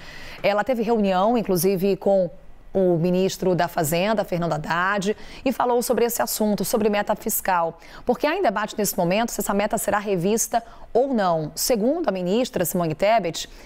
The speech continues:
isso vai acontecer no momento certo. A fala que acontece depois dessa reunião teve não só o Fernando Haddad, mas também a ministra da Gestão, Esther Dweck. Segundo Simone Tebet, cabe ao relator do orçamento, o deputado Danilo Forte,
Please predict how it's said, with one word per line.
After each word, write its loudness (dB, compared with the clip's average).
isso 0
vai 4
acontecer 0
no 4
momento 2
certo. -2
A 2
fala 0
que -4
acontece 2
depois 2
dessa 0
reunião 2
teve 0
não 2
só 2
o 0
Fernando -2
Haddad, 0
mas -4
também 0
a 2
ministra 0
da 4
Gestão, 0
Esther -2
Dweck. 0
Segundo 2
Simone 0
Tebet, 0
cabe 0
ao -2
relator 0
do 0
orçamento, 0
o 4
deputado 0
Danilo 2
Forte, -2